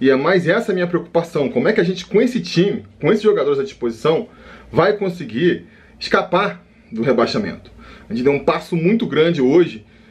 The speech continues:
é, pra dentro do, do, do Z quatro. Essa que é a grande verdade. É, assim, esse jogo, pra mim, pode ser tão emblemático quanto foi aquela partida contra o,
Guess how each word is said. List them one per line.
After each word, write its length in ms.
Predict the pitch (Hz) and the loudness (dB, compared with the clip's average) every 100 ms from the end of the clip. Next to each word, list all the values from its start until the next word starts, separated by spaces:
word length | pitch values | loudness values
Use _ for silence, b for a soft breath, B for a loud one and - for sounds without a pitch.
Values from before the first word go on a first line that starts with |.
| b | b
é, 760 | 113 120 113 110 107 104 113 104 - | 0 2 2 2 0 0 0 0 0
pra 140 | 135 | 0
dentro 400 | 117 139 147 175 | 0 -2 2 2
do, 280 | 170 160 139 | 4 2 0
do, 220 | 151 143 | 2 0
do 140 | 135 139 | 0 2
Z 180 | 190 202 | 2 0
quatro. 360 | 131 - - - _ - | -4 -6 -10 -20 _ -8
Essa 300 | 131 175 202 | -2 0 0
que 100 | - | 0
é 20 | |
a 40 | 147 | -2
grande 240 | 127 139 | -2 -4
verdade. 500 | 135 113 80 - - | -6 -6 -8 -10 -18
É, 100 | - 80 | -16 -16
assim, 320 | - 110 101 | -10 -8 -4
esse 220 | 98 95 | -6 -4
jogo, 300 | 107 120 139 | 2 4 4
pra 160 | 135 131 | 0 -2
mim, 420 | 110 131 175 175 B B B B | 0 0 0 -2 B B B B
pode 240 | - 165 208 | 0 0 0
ser 220 | - 139 | -2 0
tão 100 | 160 | 2
emblemático 800 | 208 190 143 151 208 - - 113 | 4 2 2 -2 -4 -6 -14 -8
quanto 280 | 147 147 143 | -8 -6 -10
foi 440 | - 135 151 175 B B B B B 113 | 0 2 2 0 B B B B B -8
aquela 260 | 110 131 | 0 0
partida 760 | - 127 - 131 139 147 131 120 | 0 -4 -4 -6 0 2 2 -2
contra 420 | 143 143 143 135 | -2 -2 0 2
o, 320 | 131 127 123 | 2 2 -2